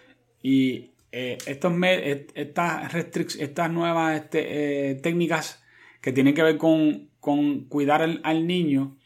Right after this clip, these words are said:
lo hacen de tal forma que el, el niño, eh, va a estar separado de la madre, ya no va a estar con su cordón, cordón umbilical o dentro de la barriga de su mamá.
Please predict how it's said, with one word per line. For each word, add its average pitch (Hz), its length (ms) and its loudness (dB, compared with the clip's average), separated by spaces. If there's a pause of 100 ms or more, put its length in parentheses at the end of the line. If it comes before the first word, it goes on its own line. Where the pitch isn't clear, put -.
(680)
lo 131 260 2
hacen 180 340 8
de 165 100 2
tal 170 180 2
forma 190 420 0
que 139 80 -2
el, 135 260 -2
el 135 180 0
niño, 185 280 0
eh, 135 140 -4
va 127 180 -4
a 127 40 -6
estar 160 200 -2
separado 143 640 0
de 139 80 2
la 120 100 -2
madre, 123 320 0
ya 113 140 -2
no 143 140 0
va 147 100 2
a 135 40 -6
estar 151 240 -4
con 127 260 -2
su 127 400 -8
cordón, 120 520 -8
cordón 123 400 -2
umbilical 143 760 0 (320)
o 117 140 -2
dentro 160 340 2
de 139 60 4
la 131 80 2
barriga 147 420 0
de 127 60 -4
su - 120 -8
mamá. 113 460 -4